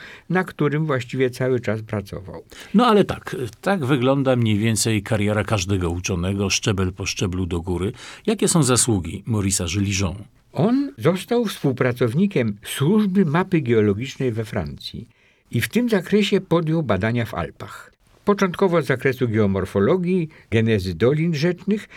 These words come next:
Speaker 1: a później w zakresie podstawowej budowy Alp. I jego pierwszym zasadniczym osiągnięciem było uzasadnienie i przedstawienie budowy płaszczowinowej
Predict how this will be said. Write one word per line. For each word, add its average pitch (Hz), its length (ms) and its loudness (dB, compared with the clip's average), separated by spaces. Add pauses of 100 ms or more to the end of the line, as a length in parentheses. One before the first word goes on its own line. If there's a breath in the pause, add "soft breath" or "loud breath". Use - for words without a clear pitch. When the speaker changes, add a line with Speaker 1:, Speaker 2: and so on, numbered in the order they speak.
(140)
Speaker 1:
a 135 140 -2
później 143 720 0 (300 loud breath)
w 131 60 -6
zakresie 233 560 0
podstawowej 196 800 0
budowy 156 480 2
Alp. - 300 -8 (320)
I 151 260 2 (120)
jego 180 340 4
pierwszym 190 520 0
zasadniczym 123 680 0
osiągnięciem 156 720 -2 (400 loud breath)
było 147 320 4
uzasadnienie 127 920 0 (320 loud breath)
i 123 120 0
przedstawienie 131 760 0
budowy 143 480 2
płaszczowinowej 113 1120 0